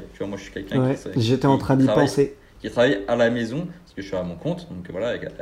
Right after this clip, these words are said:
Speaker 1: avec la marque et tout ça. Ce qui fait qu'en fait, je sais qu'à un moment, je vais avoir besoin d'aller au bureau, d'aller au travail, tu vois, pour pas tout mélanger. Et, euh, bon, j'en ai besoin, mais j'en ai pas forcément les moyens. <laughs> Alors que, euh,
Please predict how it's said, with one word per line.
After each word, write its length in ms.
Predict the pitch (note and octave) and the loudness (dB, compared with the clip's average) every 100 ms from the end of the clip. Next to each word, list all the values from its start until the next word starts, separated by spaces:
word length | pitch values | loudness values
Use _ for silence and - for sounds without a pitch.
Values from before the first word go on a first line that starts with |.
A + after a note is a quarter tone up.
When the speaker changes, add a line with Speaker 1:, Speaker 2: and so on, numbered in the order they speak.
| E2+ - | -10 -10
Speaker 1:
avec 220 | F2+ F2+ F#2 | -10 -10 -8
la 100 | F#2+ | -8
marque 220 | B2+ F#2+ | -8 -10
et 40 | |
tout 100 | F#2 | -12
ça. 240 | - - - - - - - | -6 -6 -6 -18 -20 -20 -20
Ce 60 | - | -14
qui 100 | - | -4
fait 140 | F3+ | -2
qu'en 160 | F3 A#2+ | 0 -2
fait, 380 | - E3+ F3+ - - - - - - | 2 0 0 -10 -20 -20 -20 -20 -8
je 140 | A#2+ | -6
sais 220 | - F3+ | -2 0
qu'à 140 | D#3 B2 | 2 2
un 40 | |
moment, 420 | B2+ C3 D#3 E3 | 2 2 2 0
je 80 | A#2 | 2
vais 60 | A#2+ | 2
avoir 180 | A#2+ - | 2 4
besoin 360 | C#3+ D3 D#3+ | 6 6 2
d'aller 560 | - C3+ C3+ D#3 E3 - | 4 6 6 6 4 2
au 80 | B2 | -4
bureau, 360 | A2+ A#2+ B2+ G2+ | -2 0 0 0
d'aller 260 | B2 B2+ D3 | 2 6 8
au 100 | C3 | 6
travail, 580 | - B2+ B2 B2+ G2+ G2 | 4 2 4 4 2 -2
tu 180 | - G#2 | -6 -2
vois, 240 | F#2+ G2 - | -2 -4 -12
pour 140 | G2 | -8
pas 120 | B2 A#2 | -2 -2
tout 140 | A2+ | -2
mélanger. 520 | A2 G#2 G2+ G2 F#2 - - - - | -4 -4 -4 -6 -8 -10 -20 -20 -10
Et, 120 | G2 | -4
euh, 120 | F#2 | -2
bon, 200 | F2+ F2 | -4 -8
j'en 140 | F#2 C3+ | -4 4
ai 100 | C#3+ | 4
besoin, 240 | B2+ D3 | 4 0
mais 100 | D3+ | 0
j'en 100 | G#2+ | -2
ai 60 | G#2 | -2
pas 120 | B2+ | -2
forcément 340 | A2+ - A#2+ | -4 -6 -6
les 100 | A#2+ | -6
moyens. 280 | A2 G#2+ F2+ F2+ - - | -4 -4 -4 -6 -8 -2
<laughs> 680 | D3 D3+ - A#3 - D3 - | 0 0 -4 -12 -12 -8 2
Alors 260 | A#2 A2+ | 4 4
que, 280 | B2+ A2+ - G#2 | 0 0 0 0
euh, 540 | G2+ G2 F#2+ F#2 | 0 2 0 -2